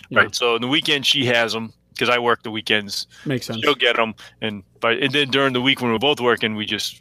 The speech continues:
Speaker 2: w-, uh, you know, I'll take the early shifts, you, whatever.
Speaker 1: You tag
Speaker 2: So
Speaker 1: team, yeah.
Speaker 2: So I had a long day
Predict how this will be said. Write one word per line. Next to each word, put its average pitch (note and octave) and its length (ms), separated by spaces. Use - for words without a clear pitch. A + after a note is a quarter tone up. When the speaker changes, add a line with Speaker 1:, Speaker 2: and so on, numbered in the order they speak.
Speaker 2:
w-, A2 180
uh, A#2+ 180
you B2 100
know, G#2 60
I'll G2+ 120
take - 200
the A2 60
early G2+ 240
shifts, - 280
you, A2+ 220
whatever. B2 360
Speaker 1:
You D#3+ 100
tag C#3+ 180
Speaker 2:
So C3+ 80
Speaker 1:
team, A2 160
yeah. G#2+ 180
Speaker 2:
So C#3+ 360
I F3+ 160
had F3+ 200
a D3+ 40
long C3 320
day A2 360